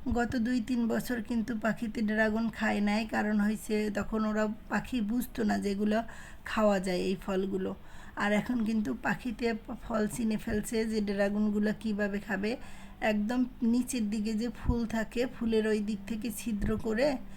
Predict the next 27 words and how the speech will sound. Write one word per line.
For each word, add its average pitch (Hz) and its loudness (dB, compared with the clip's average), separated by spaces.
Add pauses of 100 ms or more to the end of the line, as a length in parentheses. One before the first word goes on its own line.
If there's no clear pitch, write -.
(320)
একদম 214 0
খেয়ে 220 -2
ফেলে, 196 0
গর্ত 208 -2
করে 202 -2
সম্পূর্ণ 220 0
কিন্তু 214 -2
খেয়ে 220 -2
ফেলছে 208 -2
দুইটা 208 -2
ফল। 240 -4 (540)
তো 262 2
এজন্য 247 2
আমার 226 2
কোনো 226 0
মন 220 2
খারাপ 220 -2
হয় 214 0
নাই, 208 0
কারণ, 214 2 (480)
আহ, 202 2
ছাদে 220 0
ফল 220 0
হবে 208 4
শুধুমাত্র 214 0
আমরা 202 0
খাবো 214 -2